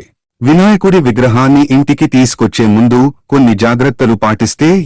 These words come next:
ఎంతో మంచి జరుగుతుందని పండితులు చెబుతున్నారు. ముఖ్యంగా విగ్రహాన్ని ఎంపిక చేసుకునేటప్పుడు కొన్ని జాగ్రత్తలు పాటించాలని వెల్లడిస్తున్నారు. వినాయక చవితి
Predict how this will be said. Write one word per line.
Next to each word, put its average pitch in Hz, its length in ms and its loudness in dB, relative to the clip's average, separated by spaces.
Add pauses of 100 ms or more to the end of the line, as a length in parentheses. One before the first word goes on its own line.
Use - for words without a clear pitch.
(140)
ఎంతో 160 220 0 (140)
మంచి 147 340 0
జరుగుతుందని 135 640 2 (120)
పండితులు 135 440 0 (100)
చెబుతున్నారు. 101 540 -2 (1120)
ముఖ్యంగా 175 480 0 (140)
విగ్రహాన్ని 143 580 0 (140)
ఎంపిక 143 260 -2 (160)
చేసుకునేటప్పుడు 123 840 0 (300)
కొన్ని 160 200 2 (120)
జాగ్రత్తలు 170 600 0
పాటించాలని 110 680 0 (100)
వెల్లడిస్తున్నారు. 104 720 -2 (1120)
వినాయక 185 400 2 (140)
చవితి 107 320 -2